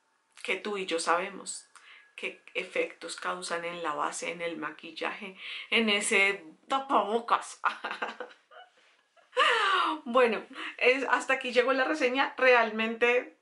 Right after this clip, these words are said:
súper recomendada, es una crema súper linda, súper chévere, bondadosa con la piel. He visto mi piel bonita, mm, me la cuida igual que la otra que uso siempre, que es la de Nivea, así que nada,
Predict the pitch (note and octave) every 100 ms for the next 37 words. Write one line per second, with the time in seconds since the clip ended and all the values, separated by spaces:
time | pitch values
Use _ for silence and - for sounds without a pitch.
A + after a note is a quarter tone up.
0 | _ _ _ _ _ _ _ - G#3+ B3
1 | A#3 A3 G#3+ G#3+ G3+ F#3 G3 G#3 C4 C#4+
2 | A#3+ G#3 G3 F#3+ G3+ G3+ F#3+ F#3+ - -
3 | - C#4 A#3+ G3+ F#3 G3+ G3+ G3 G#3+ A3+
4 | A#3 A3 - F#3+ F#3 F#3+ F#3+ - - -
5 | G3+ A3+ A3+ F#3 F3+ F3+ A3 - G3+ G#3
6 | G#3 F#3+ F#3+ G3 F#3+ - _ G3 G3 G3+
7 | F#3 G3 G3 A3 A3 F#3 D#3+ D#3 D#3 F#3+
8 | G3+ B3 A3 G#3+ A3 - - - - _
9 | G3+ G#3+ G#3+ G3+ G3 F3+ D#3+ D#3 - -
10 | G#3+ A3 A3+ G#3+ F#3+ F#3+ A#3+ C4+ C4+ -
11 | B3+ A#3+ F3+ F#3+ F#3+ F#3+ - G#3+ G3+ F#3+
12 | E3+ E3+ A#3 A3+ G#3+ G#3 G3+ F#3+ D#3+ F3+
13 | G3+ F#3 G3+ A3 G#3+ G#3+ A3 A3+ F#3+ G#3
14 | G3 G3 - - - _ F#3+ F#3 D3+ D3